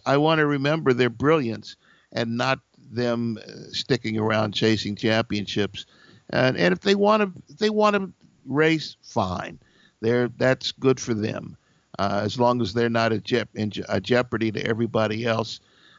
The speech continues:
Uh, but I, I, just for me as a fan, I would like to see their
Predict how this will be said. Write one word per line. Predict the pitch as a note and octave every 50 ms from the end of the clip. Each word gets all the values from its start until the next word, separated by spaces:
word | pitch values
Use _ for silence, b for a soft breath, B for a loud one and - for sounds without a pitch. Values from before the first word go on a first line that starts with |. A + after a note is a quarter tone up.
| b b
Uh, | - G#2 G#2 G2+ G2+ G2+
but | - - - B2 A#2+ A#2+ A#2+ A#2+ _ - - _ _ _ _ _ _ _ _ _ _ _ _ -
I, | A#2+ C#3 C#3 C3+ - - -
I, | B2 A#2+ B2 G#2+ G#2 A#2
just | B2 C#3 C#3+ C#3 -
for | - D3 B2
me | A#2+ C#3 D#3 D#3+ D#3
as | C3+ A#2 A2 B2+
a | B2
fan, | A2+ - - C#3+ D3 C#3+ B2+ A2+ G#2+ G#2 G#2 b b b b b b b
I | - G#2 A2
would | A2+ A#2 A2+ A2+
like | A2+ A#2 A#2 A2+ A2+ -
to | G#2+ G#2+
see | - - - A#2 A2 A2 A2 G#2
their | F#2+ G#2+ G#2 G#2 G#2